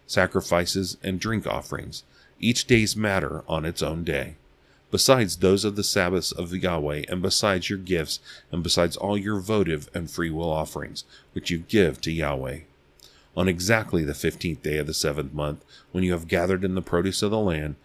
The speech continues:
you shall celebrate the feast of Yahweh for seven days, with a rest on the first day,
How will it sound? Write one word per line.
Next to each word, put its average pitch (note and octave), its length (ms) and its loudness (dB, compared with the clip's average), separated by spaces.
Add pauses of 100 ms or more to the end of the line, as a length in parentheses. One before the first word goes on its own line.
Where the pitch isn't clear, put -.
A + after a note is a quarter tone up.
(280)
you F#2+ 100 -2
shall A2+ 180 6
celebrate E2+ 800 2
the F2 80 -4
feast E2 380 -4
of E2+ 100 -4
Yahweh D#2 380 0
for E2 160 -6
seven D#2 380 -2
days, D2 400 -4 (320)
with - 140 2
a G2 60 6
rest F#2+ 460 4
on D#2+ 160 0
the E2 60 -4
first D#2 340 -4
day, D#2 220 -4